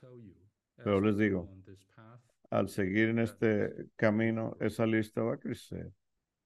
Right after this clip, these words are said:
Speaker 1: The Lord
Speaker 2: El
Speaker 1: will add
Speaker 2: Señor
Speaker 1: to that list.
Speaker 2: va a agregar a esa lista.
Speaker 1: If we're faithful.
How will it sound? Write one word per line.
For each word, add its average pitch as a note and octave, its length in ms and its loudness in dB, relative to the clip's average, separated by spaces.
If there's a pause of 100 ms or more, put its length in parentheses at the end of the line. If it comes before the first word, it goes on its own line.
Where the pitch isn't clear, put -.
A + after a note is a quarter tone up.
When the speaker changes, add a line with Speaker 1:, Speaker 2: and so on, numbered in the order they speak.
(480)
Speaker 1:
The C3+ 100 -18
Lord B2 420 -20 (680)
Speaker 2:
El G#2+ 100 -2
Speaker 1:
will F#2+ 60 -10
add - 80 -18
Speaker 2:
Señor G#2+ 540 0
Speaker 1:
to G2 80 -20
that F2+ 100 -20 (100)
list. F2+ 340 -20 (280)
Speaker 2:
va G#2+ 260 4
a A#2 40 6
agregar C#3+ 400 2
a A#2+ 100 2
esa G2+ 200 -2
lista. F2 420 -4 (2000)
Speaker 1:
If A#2 200 -14
we're A2+ 140 -20 (140)
faithful. A#2+ 380 -20